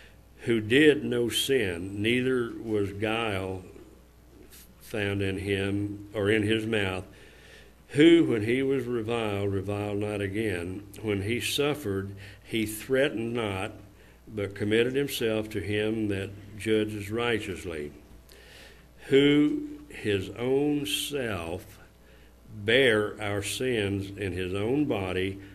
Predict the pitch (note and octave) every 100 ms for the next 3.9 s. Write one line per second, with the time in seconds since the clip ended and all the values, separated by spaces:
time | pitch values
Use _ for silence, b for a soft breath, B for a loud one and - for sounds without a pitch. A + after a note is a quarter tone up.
0 | B B G#2+ G#2+ A2 A2 - A#2 A2+ G#2+
1 | B2+ A#2 F#2 E2 F#2 G2+ G#2 G2+ A2+ G2+
2 | F2 G#2 G2 G2+ G2 A#2 G2+ F#2+ G2 G2
3 | G2 G2+ G#2 G#2 - A2+ F#2 D#2+